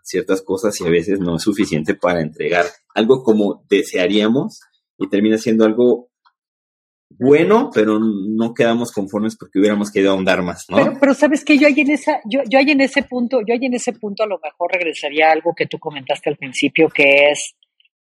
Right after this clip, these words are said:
Speaker 2: eh, debes de ser un documento vivo, ¿no? O sea, no, no, no te debes de esperar. Si trabajas para una, para una empresa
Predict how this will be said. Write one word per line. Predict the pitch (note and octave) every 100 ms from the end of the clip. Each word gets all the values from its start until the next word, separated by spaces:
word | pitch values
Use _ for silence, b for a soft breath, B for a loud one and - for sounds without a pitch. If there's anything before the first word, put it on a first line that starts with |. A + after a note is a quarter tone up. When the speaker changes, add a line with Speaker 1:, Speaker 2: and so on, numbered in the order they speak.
| -
Speaker 2:
eh, | D#3+ D#3
debes | F3+ G3
de | F3
ser | - F3
un | E3+
documento | E3+ D#3+ D3+ D3 D#3+
vivo, | C#3+ C3+ A#2 - _ -
¿no? | D3+ F#3 G#3
O | E3
sea, | - D#3+ D#3 -
no, | F3+ F#3 G3+ G3+ G#3+ -
no, | F#3+ G3 A#3
no | G3+ G3+
te | G3+ A3
debes | G#3 G#3 G#3+
de | F#3
esperar. | D#3 - D3+ D3+ D3+
Si | - E3+
trabajas | - E3 - -
para | F#3+ E3+
una, | F3+ F3+ F3+ D3+ -
para | D3+ C#3+
una | C#3 D3+ D#3 D#3 D3 C#3 B2+ B2+
empresa | B2+ C#3 C#3+ D#3+ A#3